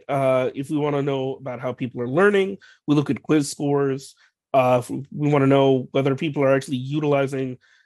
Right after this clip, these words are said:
the training programs, we might look at attendance, or if it's e-learning utilization scores. You know, um, if you wanna know whether your training is actually helping people or if they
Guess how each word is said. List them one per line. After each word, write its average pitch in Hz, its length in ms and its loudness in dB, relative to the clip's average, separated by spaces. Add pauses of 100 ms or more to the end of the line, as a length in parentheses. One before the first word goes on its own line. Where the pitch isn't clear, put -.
(140)
the 135 260 2
training 165 400 -2
programs, 147 460 0
we 135 60 -4
might 131 180 -4
look 127 140 -8
at 123 80 -8
attendance, 175 800 -2
or 131 220 0
if 131 120 -4
it's 117 180 -8
e-learning 135 540 2
utilization 139 720 -2
scores. 156 680 -2 (420)
You 143 120 4
know, 127 460 2
um, 123 600 2
if 127 120 -8
you 156 80 0
wanna 147 220 4
know 139 240 6
whether 139 300 2
your 131 460 -2 (300)
training 151 260 -2
is 135 120 -6
actually 139 340 -6
helping 151 380 -6
people 156 300 -6
or 143 80 2
if 131 80 -6
they 131 200 -4